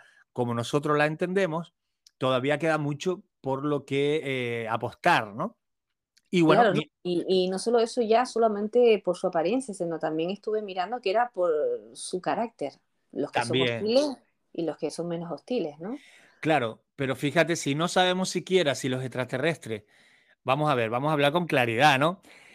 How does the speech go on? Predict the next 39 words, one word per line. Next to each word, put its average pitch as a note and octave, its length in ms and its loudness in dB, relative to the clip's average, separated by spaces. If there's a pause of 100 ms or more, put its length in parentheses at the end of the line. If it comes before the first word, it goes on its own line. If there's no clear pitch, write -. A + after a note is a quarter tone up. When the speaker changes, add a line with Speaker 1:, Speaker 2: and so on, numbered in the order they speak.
(120)
Speaker 2:
Mm. E3 200 -2
Speaker 1:
No A3 120 2
tenemos G#3 400 6
la F3+ 140 6
rotundidad D#3 640 4
o F3+ 60 6
la D3 240 6
prueba E3+ 400 6
científica F3 560 0
de D#3+ 100 2
que D3+ 80 0
los C#3 140 2
extraterrestres C3 640 -2
existan - 480 -4 (720)
Speaker 2:
Ujú. E3+ 360 -12 (260)
Speaker 1:
y B2+ 120 2
hayan D#3 200 6
estado D#3 260 4
en E3 60 0
contacto D3 380 0
con D3+ 80 -2
nosotros. G#2+ 360 -6
No A2 140 -4
la D#3 140 2
tenemos, D3+ 460 -2
científicamente C3+ 720 -6
no C#3+ 180 -2
la B2+ 100 -2
tenemos. G2+ 460 -14 (440)
¿Cuánto F#3+ 440 6
más G3 180 6
difícil F#3+ 440 0
será F#3 480 2
saber C#3 440 2
si D#3+ 220 0
vienen D#3+ 320 0
de B2+ 100 0
mala D3+ 240 0
leche F#3 420 2